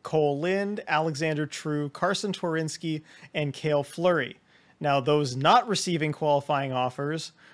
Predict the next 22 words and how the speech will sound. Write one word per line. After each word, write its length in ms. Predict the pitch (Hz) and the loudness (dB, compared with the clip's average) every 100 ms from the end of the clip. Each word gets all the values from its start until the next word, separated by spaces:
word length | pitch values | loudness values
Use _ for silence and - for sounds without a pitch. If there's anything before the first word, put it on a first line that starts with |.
| _ | _
were 340 | 143 143 139 135 | -2 0 0 -2
Ryan 460 | 127 135 151 180 | 0 4 6 4
Donato, 640 | 180 160 156 156 156 156 156 _ | 2 6 6 8 6 2 -2 _
Hayden 360 | - 147 143 147 | -6 -4 -2 -4
Fleury, 580 | - 165 180 196 208 214 _ _ - | -4 2 4 4 0 -4 _ _ 2
Dennis 340 | 175 202 - | 4 4 2
Cholowski, 800 | - 175 160 151 - 165 156 156 _ _ | 4 6 6 6 0 -4 -4 -4 _ _
and 240 | 156 151 135 | -2 -2 0
Daniel 380 | 151 151 151 139 | 2 2 0 -2
Sprong. 680 | - - 147 139 123 - 151 _ - _ | -4 -4 0 2 0 -4 -20 _ -20 _
So 440 | - 160 143 139 - | -2 4 4 4 2
Ryan 360 | 156 175 190 | 6 8 6
Donato, 440 | 175 165 160 160 151 | 4 6 8 6 4
of 100 | 131 | 2
course, 200 | 156 143 | -2 0
probably 260 | - 151 | 0 0
the 100 | 143 | 0
biggest 360 | 127 156 156 - | 0 0 0 0
name 280 | 151 147 151 | 0 0 2
on 280 | 156 151 147 | 2 4 4
that 240 | 147 151 | 2 0
list. 480 | 131 127 123 - | -2 -4 -4 -8